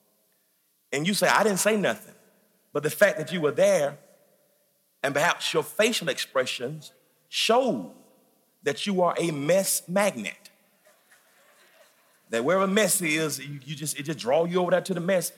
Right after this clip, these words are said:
You don't have to say anything, but sometimes your facial expressions, you can talk with your facial expressions in terms of approval or disapproval. Some conversations you shouldn't engage in, you gotta exit from.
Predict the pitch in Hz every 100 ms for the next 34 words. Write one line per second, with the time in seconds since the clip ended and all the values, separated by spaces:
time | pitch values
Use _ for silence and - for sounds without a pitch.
0 | - _ 165 190 160 - - 208 180 -
1 | 147 143 139 196 190 180 165 156 156 -
2 | 247 - 160 120 - 139 123 - 113 -
3 | - _ _ - 226 170 - 202 - 165
4 | 170 160 - 247 - 143 - - 202 -
5 | 107 107 147 120 113 - - - - -
6 | 233 156 147 127 131 185 180 117 - 113
7 | 101 - - - 247 320 349 214 165 151
8 | 160 139 147 131 180 - 165 143 135 185
9 | 185 117 120 117 113 - - 143 135 -
10 | - 214 214 - 135 110 - 90